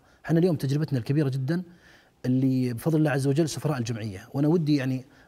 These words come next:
يعني أذكر الناس أن أعلنا في ألفين وتسعة عشر وكررنا الإعلان في عشرين واحد وعشرين، واليوم نكرر مرة أخرى عبر، آه، شاشة برنامج، آه، الشارع السعودي،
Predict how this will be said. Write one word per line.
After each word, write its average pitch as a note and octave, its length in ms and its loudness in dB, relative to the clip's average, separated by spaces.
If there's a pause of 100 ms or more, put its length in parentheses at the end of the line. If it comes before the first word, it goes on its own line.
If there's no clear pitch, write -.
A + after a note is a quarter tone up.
(120)
يعني A#2 300 -6
أذكر D3 420 0
الناس B2+ 460 0
أن A#2+ 120 -4
أعلنا C#3+ 280 0
في - 60 -6
ألفين B2 160 -2
وتسعة A2 300 -8
عشر G#2 300 -6
وكررنا C3+ 400 -6
الإعلان C3 160 -4
في B2 120 -8
عشرين A2+ 280 -6
واحد G#2+ 160 -6
وعشرين، A#2+ 360 -6 (380)
واليوم D#3+ 240 4
نكرر C3+ 260 0
مرة B2 220 -2
أخرى A2 180 -6
عبر، G#2+ 180 -4
آه، G#2 180 -4 (420)
شاشة A#2+ 300 -6
برنامج، A#2 360 -4
آه، G2+ 200 -12
الشارع B2+ 280 -6
السعودي، C3 460 -6